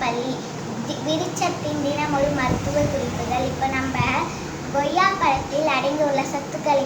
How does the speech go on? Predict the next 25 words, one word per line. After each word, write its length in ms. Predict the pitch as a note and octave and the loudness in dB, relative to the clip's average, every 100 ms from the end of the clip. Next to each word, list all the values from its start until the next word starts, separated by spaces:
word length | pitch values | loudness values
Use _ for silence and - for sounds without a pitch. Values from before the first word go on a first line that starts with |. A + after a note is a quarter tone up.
| B3+ | 0
பற்றி 280 | A#3+ - C#4 C#4+ | -6 0 0 2
அறிந்து 340 | B3+ C#4 C#4+ C#4 | 0 -2 -2 -2
கொள்ளலாம். 540 | C4+ A3+ A#3 A#3 B3+ A3+ - - - - | -2 -2 -2 -2 -2 -2 -8 -10 -10 0
குடல் 400 | F4 F4+ G#4 G#4+ F#4+ | 2 6 6 4 2
நோய், 320 | D4 D4 F4 E4+ | 2 2 2 6
நுரையீரல் 720 | D#4+ F4 F4 F4+ F4 E4+ E4 | 6 6 4 4 4 2 2
கோளாறை 480 | C#4+ C4 B3 A#3 C4+ C4+ | 2 4 2 4 4 4
கொய்யா 320 | C#4 C#4+ D4+ D4 | 2 4 4 2
குணமாக்கும். 580 | C#4 C4 A#3+ A#3 C#4+ D4 | 0 0 -2 -2 -2 2
நெல்லிக்கு 480 | D4 E4 F4+ - F4 D4 | 4 4 0 -2 2 2
அடுத்து 360 | C#4 D4 - F4 | 2 -2 -4 2
கொய்யாவில் 600 | D4 C#4+ D4 C#4 C4 C4+ B3+ | 4 4 2 0 0 0 2
அதிக 320 | C4+ B3+ E4+ E4+ D#4+ | 0 0 0 2 4
அளவு 260 | C4 B3+ C#4+ | 2 0 -2
வைட்டமின் 520 | D4 - C4 B3 C#4+ D4+ | -2 -4 -4 -4 -6 -4
சி 100 | D4 C4+ | -4 -2
உள்ளது. 360 | B3 A#3+ B3+ C#4 - - - - | -2 -2 4 4 2 -6 -8 4
கொய்யா 400 | D4+ D#4+ F4+ F#4+ C#4+ D4 | 6 6 6 4 4 2
இனிப்பும் 480 | D#4+ F4 F#4 F4+ E4 C#4 | 2 0 2 2 4 2
அமில 240 | D4+ F4+ G4 G4 | 2 2 2 0
சத்துக்களும் 720 | E4+ - C4+ - C4 B3+ D4+ | -6 -6 -8 -4 -2 -2 0
கலந்த 340 | C#4 C4 C4 C#4 C#4+ | 0 0 0 2 2
ருசியான 520 | C#4+ - C4 B3 B3+ C4+ C4+ | 0 -4 -4 -4 -4 -2 -2
பழம். 300 | B3+ B3+ - - - - | 0 -2 -4 -8 -10 2
கொய்யா 300 | D4 E4 | 4 6